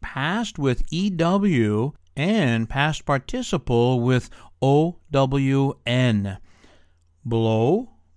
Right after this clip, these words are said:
blew, blown. Fly,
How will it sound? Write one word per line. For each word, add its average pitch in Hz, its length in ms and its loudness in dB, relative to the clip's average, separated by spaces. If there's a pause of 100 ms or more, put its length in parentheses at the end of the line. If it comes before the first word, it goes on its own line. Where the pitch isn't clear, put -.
blew, 117 640 4 (240)
blown. 190 540 0 (760)
Fly, 113 720 -2